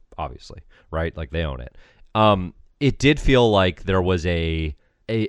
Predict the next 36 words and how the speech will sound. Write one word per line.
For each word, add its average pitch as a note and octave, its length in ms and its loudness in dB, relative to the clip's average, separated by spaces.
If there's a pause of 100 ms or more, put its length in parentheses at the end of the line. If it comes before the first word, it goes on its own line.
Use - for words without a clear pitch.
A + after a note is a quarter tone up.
a A2 160 0
sense C#3+ 360 -2
of A#2+ 100 -4
just, G#2+ 240 -2
like, F#2 200 -2
we, A#2+ 300 -2 (140)
we B2 240 -2 (100)
are D3 120 0
kind E3 300 -6
of D#3 120 -8
done E3 180 -6
with E3 180 -12
this - 340 -12 (280)
in A2 120 -2
a A2 40 0
way A2+ 160 2
that G2+ 220 -4
as G2+ 140 -8
a F2+ 80 -8
reader, G#2+ 640 -10 (320)
I A#2+ 260 -4 (320)
wasn't A#2 380 0
ready G#2+ 400 -8 (140)
for A3 420 -8
necessarily, A3 800 -8 (320)
um, G2+ 260 -2
or A#2+ 180 2
the G2+ 140 -2
story A#2 400 -2
didn't, G2 400 -6 (160)
didn't G2+ 300 -6
bring F2+ 420 -4
me G#2 140 -8
to - 160 -16
that G2+ 280 -8
point G#2+ 300 -10